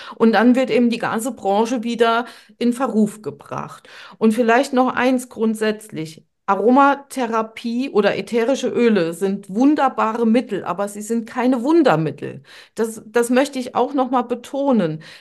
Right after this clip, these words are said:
Wir, wir können ganz, ganz toll Entzündungen entgegenwirken. Aber wir müssen auch verstehen, Entzündungen haben erstmal Nutzen.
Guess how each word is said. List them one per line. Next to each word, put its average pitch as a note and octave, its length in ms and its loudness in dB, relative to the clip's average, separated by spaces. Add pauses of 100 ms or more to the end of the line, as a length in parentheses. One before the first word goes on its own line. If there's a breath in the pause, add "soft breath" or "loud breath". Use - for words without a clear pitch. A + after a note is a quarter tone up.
Wir, G#3 400 0
wir G#3+ 300 -2 (300)
können C#4 540 2
ganz, D#4 400 -4
ganz D4+ 340 -6
toll C4 500 4
Entzündungen B3 680 2
entgegenwirken. G3 880 -6
Aber A3+ 280 2
wir A#3 220 0
müssen D#4+ 460 0
auch C#4+ 160 -4
verstehen, C4+ 480 -6
Entzündungen C#4+ 720 2
haben A#3+ 200 0
erstmal B3 500 -2
Nutzen. B3 760 0